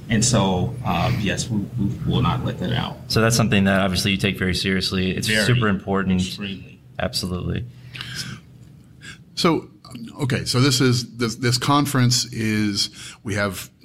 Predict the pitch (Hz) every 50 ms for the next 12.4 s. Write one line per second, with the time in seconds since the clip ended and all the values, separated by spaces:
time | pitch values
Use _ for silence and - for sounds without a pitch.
0 | - - - - 117 113 131 135 127 120 123 120 123 120 123 123 120 120 113 110
1 | 101 117 113 107 104 107 104 101 110 107 104 101 113 117 117 113 110 107 104 107
2 | 104 104 104 104 104 98 104 107 107 104 - 101 95 - - 151 147 139 127 143
3 | 139 131 127 127 123 120 101 101 98 95 95 110 117 120 120 - 127 120 117 113
4 | 117 117 113 117 117 113 113 110 101 113 110 104 98 101 110 107 - 117 110 110
5 | 107 104 104 - - 117 101 107 98 - - - 139 135 131 123 123 113 104 95
6 | 92 92 92 92 - - - - - - - - - - 123 117 117 120 - -
7 | - - - - - - - - _ - _ _ _ _ 151 151 156 - - 160
8 | 151 147 135 127 120 - - - - 123 131 123 156 139 127 117 110 110 - -
9 | 170 175 190 185 170 156 143 147 - 110 101 104 104 110 110 110 - - 156 156
10 | 147 123 110 101 - - 101 - - 101 98 98 104 104 101 104 - 120 120 120
11 | 120 120 127 120 120 120 117 113 110 117 117 123 123 123 131 127 123 123 - 110
12 | - - 117 110 104 101 95 -